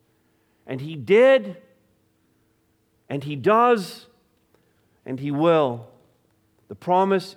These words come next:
is sure simply because He said it. Not because of what we've done, but because of what He's done. And he goes on to describe this mercy and grace even more in verses nine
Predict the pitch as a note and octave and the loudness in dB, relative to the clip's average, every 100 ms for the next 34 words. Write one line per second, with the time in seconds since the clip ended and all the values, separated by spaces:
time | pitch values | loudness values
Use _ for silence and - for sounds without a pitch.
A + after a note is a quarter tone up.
0 | - C3 - F#3 F#3+ D#3+ A#2 G2+ - - | -14 -14 -10 0 2 2 -2 -10 -18 -6
1 | F#3+ F#3+ F#3 E3+ D3+ C3 _ _ - A#2+ | -4 -4 -8 -12 -12 -14 _ _ -16 -14
2 | - E3+ E3 C3+ - _ _ _ _ _ | -6 -2 -2 -6 -14 _ _ _ _ _
3 | _ A2 G#2+ - F3 F3 B2 F2+ - _ | _ -18 -18 -6 -2 0 -2 -4 -18 _
4 | _ _ _ _ _ _ _ _ _ _ | _ _ _ _ _ _ _ _ _ _
5 | _ _ _ C3 D#3 F3 F3+ D#3+ D3+ D#3+ | _ _ _ -8 -6 -2 -2 -2 -2 -2
6 | C3+ C#3+ D3 A2+ A2 G#2+ G#2+ A#2+ A#2+ A#2 | -2 -4 -6 -6 -12 -10 -10 -12 -12 -10
7 | A#2 G#2 A2+ G#2 A#2+ G#2+ - D#2 - _ | -10 -12 -12 -14 -16 -16 -20 -20 -20 _
8 | _ _ _ _ _ _ _ _ _ _ | _ _ _ _ _ _ _ _ _ _
9 | _ _ _ _ _ _ _ _ B2+ D3+ | _ _ _ _ _ _ _ _ -6 -4
10 | E3 E3+ D#3+ C#3 C#3 - D#3+ E3 C#3+ C#3 | -2 0 -2 -4 -8 -6 -2 0 -2 -6
11 | D3 D3+ D#3+ D#3 C#3+ D3 D#3 D3 D#3 D3 | -4 -4 -4 -8 -8 -2 -2 -4 -8 -8
12 | C#3+ D3+ E3+ D3 C3 C#3+ C#3+ C3 D3+ D3+ | -4 -2 -2 -2 -4 -8 -10 -8 -4 -2
13 | D3+ C#3+ | -4 -8